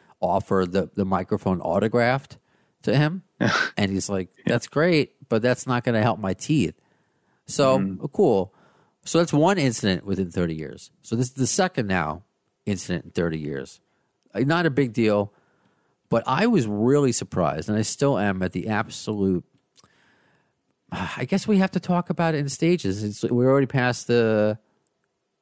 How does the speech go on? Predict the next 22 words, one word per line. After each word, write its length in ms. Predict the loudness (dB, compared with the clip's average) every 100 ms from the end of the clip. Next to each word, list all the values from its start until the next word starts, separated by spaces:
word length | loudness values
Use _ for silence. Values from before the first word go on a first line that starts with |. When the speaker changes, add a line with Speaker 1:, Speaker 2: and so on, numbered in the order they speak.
| _ 0
Speaker 1:
you 100 | 2
know, 220 | 2 -2 -4
this 120 | -4
point 180 | 0 0
in 20 |
the 80 | 0
story 280 | 0 2 4
where 140 | 4
Axl, 640 | 2 0 0 0 2 2 -2 _ _ _ _ _ _ _ _ _ _ -8
it 140 | -4
kinda 240 | -2 0
gave 160 | 2 2
an 80 | 0
apology, 760 | 0 2 2 0 0 -2 -2 -10 _ _ _ _ _ -2
I 120 | 2
guess, 340 | 4 2 0
'cause 180 | -2 2
he 80 | 2
was 80 | 2
kind 180 | 0
of 80 | 0
frustrated, 720 | 0 -2 0 0 2 2 -2